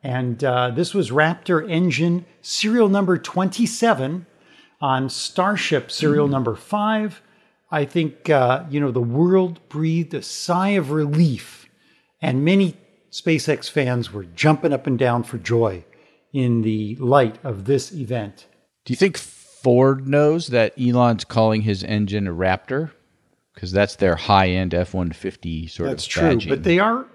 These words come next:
Speaker 1: trying to stick with, you know, biologic names, Falcon and Raptor. Not, I guess Merlin would technically be a biologic name. Uh, I don't know. Do, you know,
Speaker 2: Uh,
Speaker 1: is, is
Speaker 2: if it
Speaker 1: Ford
Speaker 2: was
Speaker 1: willing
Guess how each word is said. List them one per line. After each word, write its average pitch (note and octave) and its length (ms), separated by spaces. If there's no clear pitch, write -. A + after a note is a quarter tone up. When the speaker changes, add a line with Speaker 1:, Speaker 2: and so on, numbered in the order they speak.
Speaker 1:
trying E3+ 240
to B2+ 60
stick - 460
with, C3 500
you D3 80
know, B2 140
biologic C3+ 840
names, B2 460
Falcon C3 680
and B2 640
Raptor. B2+ 1040
Not, C#3+ 240
I - 60
guess D3+ 200
Merlin A#2+ 520
would B2 300
technically B2+ 500
be G#2 380
a G2 240
biologic A2+ 680
name. A2 400
Uh, C#3+ 300
I D#3+ 120
don't G#3 140
know. A3 260
Do, D#3 220
you D#3+ 100
know, C#3+ 220
Speaker 2:
Uh, G2+ 120
Speaker 1:
is, - 320
is D#3+ 140
Speaker 2:
if - 60
it - 20
Speaker 1:
Ford F#3 240
Speaker 2:
was D3 80
Speaker 1:
willing E3 160